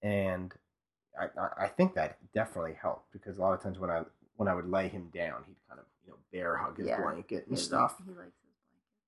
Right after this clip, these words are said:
Speaker 2: blanket.
Speaker 1: Um, but it was, it was definitely a challenge. I mean, a lot of the stuff we've talked about in this podcast, we realize is not foster specific.
Speaker 2: Yeah,
Speaker 1: It's just the
Speaker 2: I mean
Speaker 1: challenges of taking young children on,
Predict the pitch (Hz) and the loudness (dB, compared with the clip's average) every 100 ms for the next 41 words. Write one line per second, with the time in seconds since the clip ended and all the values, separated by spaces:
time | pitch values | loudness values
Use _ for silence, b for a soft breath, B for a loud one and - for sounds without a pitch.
0 | _ _ _ _ _ _ _ _ _ _ | _ _ _ _ _ _ _ _ _ _
1 | - 110 107 101 101 113 107 - 113 - | 4 4 4 2 0 6 6 6 2 4
2 | 117 113 104 - - _ _ 110 110 139 | 6 6 4 -2 -12 _ _ -2 2 2
3 | - 127 117 135 120 101 120 104 - - | 6 6 6 4 4 6 6 4 0 0
4 | 117 135 139 135 139 127 117 - 123 - | 8 10 10 6 4 6 2 4 2 2
5 | 120 117 110 - 113 107 - _ _ 113 | 2 4 4 2 0 0 -8 _ _ 2
6 | 104 98 98 90 104 92 87 82 101 - | 2 4 0 2 2 4 2 2 -2 2
7 | 90 - - _ _ _ _ _ _ _ | 0 0 -12 _ _ _ _ _ _ _
8 | - 101 - - - 95 - 202 170 147 | 2 2 2 -6 -8 -4 -2 2 4 4
9 | - 123 - 208 123 113 107 101 - 110 | 4 4 4 10 10 10 8 2 2 2
10 | 104 101 104 107 98 - 107 95 95 87 | 4 4 6 4 4 2 2 2 0 -2
11 | 80 - _ _ 95 90 90 90 | -6 -16 _ _ -2 -2 -4 -10